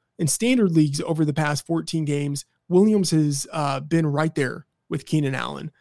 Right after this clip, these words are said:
on far less usage. Like, if his target opportunities bump up just a little bit, uh, I think there's a real chance that, not in terms of receptions, but in terms of, like, yards and touchdowns, he actually outproduces Allen.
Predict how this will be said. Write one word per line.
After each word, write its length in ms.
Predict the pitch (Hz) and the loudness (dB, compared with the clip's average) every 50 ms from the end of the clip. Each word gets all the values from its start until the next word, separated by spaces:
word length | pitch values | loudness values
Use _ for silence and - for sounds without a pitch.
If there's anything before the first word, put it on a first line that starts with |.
| _ _ _ _ - | _ _ _ _ -2
on 400 | 175 156 151 156 156 156 - - _ - | 0 2 2 2 2 0 -4 -8 _ -14
far 460 | - - - - 196 185 185 190 180 | -14 -12 -2 2 4 6 8 8 8
less 360 | 170 156 147 143 135 - - | 6 6 4 2 2 0 -4
usage. 520 | - - 139 - - - - 160 - - _ _ _ _ _ _ _ | -6 -8 -8 -8 -10 -10 -12 -14 -14 -16 _ _ _ _ _ _ _
Like, 220 | - 165 156 - - _ - | 0 0 0 -2 -6 _ 2
if 240 | 202 214 208 208 | 2 2 2 2
his 300 | - 220 226 220 190 165 | 0 0 0 0 0 -2
target 400 | - - - 160 165 165 170 170 | -6 -6 -4 -2 -2 -2 -2 -2
opportunities 640 | - 160 151 - - 147 - 156 156 156 151 151 147 123 | -2 -4 -6 -6 -6 -6 -4 -4 -2 -2 -2 -4 -4 -4
bump 320 | _ - 151 147 147 - | _ -2 -2 -2 0 0
up 240 | 156 151 151 - - - _ - 156 147 | 0 0 0 -2 -8 -18 _ -10 -8 -6
just 480 | 147 143 139 156 170 170 160 - - - | -4 0 2 4 4 4 2 0 -2 -4
a 60 | 160 | -4
little 320 | 143 139 147 135 131 135 | -4 -4 -4 -4 -6 -8
bit, 340 | 131 127 127 - - - - _ _ _ _ _ _ _ _ - | -10 -10 -12 -12 -12 -14 -18 _ _ _ _ _ _ _ _ -6
uh, 320 | - 151 147 143 139 - - | -2 0 0 0 -2 -2 -2
I 120 | 165 156 | -2 0
think 200 | 139 - 170 147 | 0 2 2 4
there's 180 | 160 156 139 139 | 4 2 2 2
a 60 | 139 | 0
real 220 | 135 143 143 143 | 2 2 2 2
chance 500 | 139 - - 147 139 135 139 139 - - - _ _ _ _ _ | 0 0 -2 -2 -2 -2 -4 -4 -6 -8 -10 _ _ _ _ _
that, 280 | - 156 143 139 - - | -2 -2 -2 -2 -4 -2
not 220 | 202 180 190 208 | 0 2 2 2
in 80 | - 196 | 2 2
terms 240 | 185 202 202 185 185 | 2 2 4 2 2
of 80 | 185 | 2
receptions, 580 | 196 214 202 - 127 127 - - 139 131 139 139 | 2 0 0 0 -2 -2 -4 -6 -8 -8 -8 -6
but 200 | - - - - | -4 -4 -2 -2
in 80 | 151 | -4
terms 260 | 143 - 165 165 160 156 | -4 -2 -2 -2 0 -2
of, 140 | 151 143 | -2 0
like, 180 | 143 139 139 139 - | -2 -2 -2 -4 -6
yards 480 | - 135 143 135 143 156 165 175 156 - | -6 -4 -2 0 0 2 2 0 0 -2
and 200 | - - 170 143 | -4 -4 -4 -4
touchdowns, 640 | - - 143 147 - - 139 120 120 139 147 147 - | -2 -2 -4 -4 -4 -4 -6 -6 -6 -6 -8 -8 -6
he 160 | - 160 - - | -6 -6 -4 -4
actually 460 | 135 135 139 139 - - 143 135 127 | -2 -2 -4 -4 -4 -4 -4 -4 -4
outproduces 640 | 120 139 143 - 143 135 131 135 139 - - 71 | -4 -4 -6 -6 -8 -8 -6 -6 -6 -6 -6 -6
Allen. 340 | - - - - - 71 - | -8 -8 -8 -8 -8 -12 -14